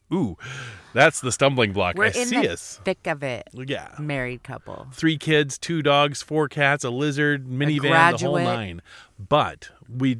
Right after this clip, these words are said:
Speaker 1: are enthusiastic about wine and about sharing what we know, and that's what this is all about. So
Speaker 2: Yes.
Speaker 1: we get together, we go through a wine together,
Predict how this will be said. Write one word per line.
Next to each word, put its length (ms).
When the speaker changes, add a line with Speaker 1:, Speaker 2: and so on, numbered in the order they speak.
Speaker 1:
are 240
enthusiastic 680
about 180
wine 280
and 100
about 180
sharing 360
what 160
we 80
know, 220
and 80
that's 180
what 80
this 180
is 80
all 160
about. 420
So 320
Speaker 2:
Yes. 300
Speaker 1:
we 120
get 120
together, 400
we 100
go 200
through 180
a 40
wine 280
together, 460